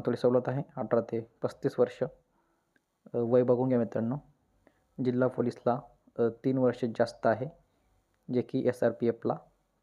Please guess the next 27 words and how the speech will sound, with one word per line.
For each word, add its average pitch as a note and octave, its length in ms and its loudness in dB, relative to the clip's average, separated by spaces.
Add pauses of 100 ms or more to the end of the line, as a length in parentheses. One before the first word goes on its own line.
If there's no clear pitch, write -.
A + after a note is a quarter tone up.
(320)
तीसच C#3+ 320 0
आहे, C3 200 0
तिथे - 300 -8 (140)
तीस - 180 -4
आहे. - 160 -14 (1600)
बाकी C3+ 220 0
बघा C#3+ 200 6
मित्रांनो, A#2+ 400 2 (1600)
अ, B2 160 6
पोलीस B2 360 2
पाल्य B2+ 280 4
आणि B2 200 2
गृहरक्षक B2 520 2
होमगार्डसाठी A#2 540 0
बघून A#2 260 2
घ्या, A2 120 2
वय A2 220 0 (320)
पाच A2+ 120 -2
पाच A2+ 180 -2
वर्ष A2+ 160 -2
कमी A#2 240 0
आहे. B2+ 100 -2 (520)
अ, B2 100 2
शैक्षणिक D3 420 0
अर्थ C#3+ 280 4
सेमच C3+ 480 2
आहे, C3 180 0